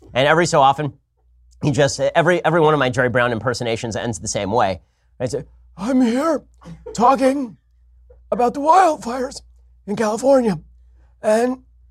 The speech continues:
those fires are very hot, and I haven't had enough water."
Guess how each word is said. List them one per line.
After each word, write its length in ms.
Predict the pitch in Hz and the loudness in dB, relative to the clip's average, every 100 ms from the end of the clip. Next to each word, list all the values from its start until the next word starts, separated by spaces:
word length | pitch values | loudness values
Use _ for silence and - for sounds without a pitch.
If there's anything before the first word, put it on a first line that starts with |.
| - | -12
those 180 | - 214 | -6 -2
fires 260 | 233 262 226 | 2 2 2
are 40 | |
very 220 | 214 262 | 2 2
hot, 360 | 214 226 285 - _ _ _ _ _ _ | 2 0 -2 -4 _ _ _ _ _ _
and 100 | 240 | -10
I 280 | 320 339 311 | -6 -2 0
haven't 240 | 285 294 | 0 0
had 220 | 262 254 269 | 0 0 0
enough 280 | 285 254 - _ _ _ _ - | 0 -2 -8 _ _ _ _ -2
water." 720 | - 381 392 403 403 381 - | 2 4 4 4 4 2 -4